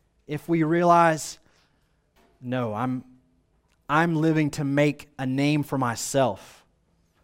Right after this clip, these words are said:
I'm living for any number of things before your glory."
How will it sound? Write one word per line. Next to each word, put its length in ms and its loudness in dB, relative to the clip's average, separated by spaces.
I'm 220 2
living 340 6
for 480 0
any 220 2
number 400 8
of 140 8
things 360 -2
before 380 -4
your 160 0
glory." 560 -4